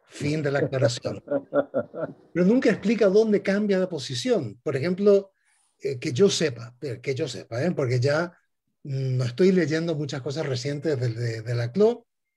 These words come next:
Speaker 1: eh, que yo sepa, nunca explicó por qué dice ahora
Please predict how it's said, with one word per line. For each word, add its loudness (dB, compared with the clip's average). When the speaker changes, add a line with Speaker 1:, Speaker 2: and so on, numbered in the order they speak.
Speaker 1:
eh, -8
que 0
yo 6
sepa, -2
nunca 0
explicó -2
por -4
qué -4
dice -6
ahora -4